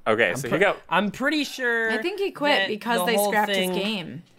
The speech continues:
Speaker 2: Yeah, well, I think technically he probably quit 'cause, I mean, he finished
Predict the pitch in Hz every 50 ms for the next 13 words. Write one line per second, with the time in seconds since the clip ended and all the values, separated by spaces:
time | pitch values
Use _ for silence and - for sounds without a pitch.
0 | _ _ _ _ _ 190 175 165 139 131 127 95 - 196 226 240 247 247 240 226
1 | - 254 269 381 403 427 - - 294 285 269 - 269 233 - 226 220 208 190 160
2 | - - 175 151 147 147 147 131 127 127 120 113 - - 139 123 - - - 147
3 | 131 143 139 135 139 139 139 135 135 156 147 - - - 190 190 143 110 - -
4 | - - -